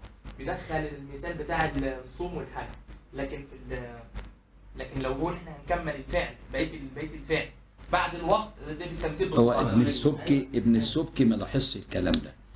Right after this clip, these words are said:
Speaker 1: هو ده
Speaker 2: ابن
Speaker 1: محلي
Speaker 2: السبكي
Speaker 1: قال
Speaker 2: قال إيه؟
Speaker 1: محلي آية قال نفس الكلام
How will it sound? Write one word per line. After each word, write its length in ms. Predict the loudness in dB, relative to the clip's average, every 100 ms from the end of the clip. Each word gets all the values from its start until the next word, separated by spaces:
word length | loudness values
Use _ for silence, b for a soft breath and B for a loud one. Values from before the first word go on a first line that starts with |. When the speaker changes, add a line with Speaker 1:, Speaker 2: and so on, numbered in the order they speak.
| -10
Speaker 1:
هو 80 | -4
ده 80 |
Speaker 2:
ابن 100 | 2
Speaker 1:
محلي 180 | 6 8
Speaker 2:
السبكي 480 | 6 4 0 2 2
Speaker 1:
قال 100 | 2 -6 -20 -20 -2 4
Speaker 2:
قال 140 | 6
إيه؟ 140 | 4 2 -8
Speaker 1:
محلي 340 | -14 -12 -10
آية 240 | -4 -2 -4
قال 380 | -8 -14 -12 -12
نفس 200 | -12 -18
الكلام 300 | -20 -20